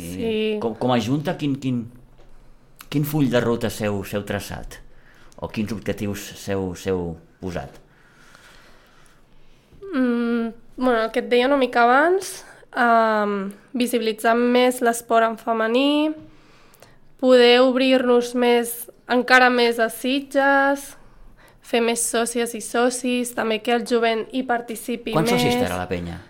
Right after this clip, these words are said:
Speaker 1: Dos-cents seixanta-set.
Speaker 2: Dos-cents seixanta-set, Déu-n'hi-do.
Speaker 1: Mm. De totes les edats, però és el que et deia, volem mantenir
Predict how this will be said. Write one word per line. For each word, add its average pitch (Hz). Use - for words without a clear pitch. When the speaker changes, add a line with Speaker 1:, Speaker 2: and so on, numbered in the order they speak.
Speaker 1:
Dos-cents 254
seixanta-set. 247
Speaker 2:
Dos-cents 131
seixanta-set, 113
Déu-n'hi-do. 85
Speaker 1:
Mm. 233
De 240
totes 240
les 247
edats, 277
però 247
és 233
el 247
que 262
et 214
deia, 233
volem 262
mantenir 254